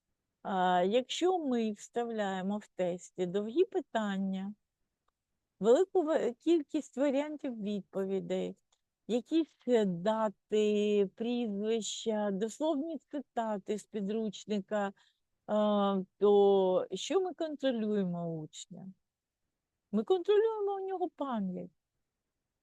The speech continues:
Чи запам'ятав він, чи не запам'ятав, і все, більше нічого. А, якщо ми ставимо в тест, е, питання, які ми не пояснювали під час уроку,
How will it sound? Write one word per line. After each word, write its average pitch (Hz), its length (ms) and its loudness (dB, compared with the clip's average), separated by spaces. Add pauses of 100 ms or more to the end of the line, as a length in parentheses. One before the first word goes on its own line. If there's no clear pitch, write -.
Чи 392 260 2
запам'ятав 403 960 0
він, 220 260 -2
чи - 180 -10
не 339 200 -10
запам'ятав, 220 880 -4
і 339 60 -4
все, 277 300 -2
більше 277 420 -8
нічого. 202 640 -8 (1040)
А, 208 460 0
якщо 339 1040 2
ми 269 680 0 (100)
ставимо 277 760 -4
в 262 120 -8 (120)
тест, 185 580 -6
е, 196 240 0
питання, 233 800 -4
які 240 420 -2
ми 220 180 -2
не 226 180 -2
пояснювали 220 880 -4
під 208 200 -10
час 220 260 -6
уроку, 214 540 -6